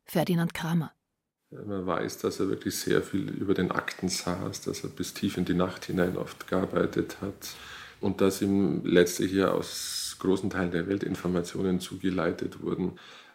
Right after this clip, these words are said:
Speaker 2: Auch wenn, äh, natürlich etablierte Ratsgremien da waren, die vorberaten haben und, äh, Sekretäre ihm zugearbeitet haben,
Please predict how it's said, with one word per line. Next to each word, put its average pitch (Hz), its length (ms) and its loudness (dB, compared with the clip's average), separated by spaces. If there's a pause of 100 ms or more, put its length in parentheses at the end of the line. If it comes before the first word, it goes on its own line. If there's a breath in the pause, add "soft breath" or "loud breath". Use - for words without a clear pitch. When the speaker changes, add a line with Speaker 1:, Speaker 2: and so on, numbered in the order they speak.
Speaker 2:
Auch 92 200 2
wenn, 95 260 6
äh, - 300 0
natürlich 90 520 -4 (380)
etablierte 85 580 0
Ratsgremien 92 720 2
da 87 280 2
waren, 87 180 0
die 87 80 -6
vorberaten 90 800 0
haben 85 300 -4
und, 85 420 -6
äh, - 140 -10
Sekretäre 92 680 2
ihm 90 200 0
zugearbeitet 101 840 -2
haben, 85 440 -4